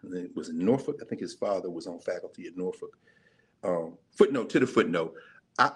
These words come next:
I, I was yesterday years old when I was reading something about Nimrata Haley.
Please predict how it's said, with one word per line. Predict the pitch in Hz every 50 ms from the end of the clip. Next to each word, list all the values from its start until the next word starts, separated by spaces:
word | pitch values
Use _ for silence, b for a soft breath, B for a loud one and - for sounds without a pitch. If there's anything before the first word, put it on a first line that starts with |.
| - - -
I, | 127 135 - -
I | 135 160
was | 185 127 107 90 104
yesterday | 127 131 - - 151 131 139 139 139 139 139 143 143 139
years | - 110 117 131 127 127 123
old | 127 117 113 107 101 98 95
when | 95 95
I | 92
was | 92 92 - -
reading | 110 127 135 117 113
something | - - 120 113 - - 104
about | 95 92 95 92 92 92 - - 87 _ _ -
Nimrata | 95 92 90 95 104 101 95 95 90
Haley. | - 110 92 85 80 - -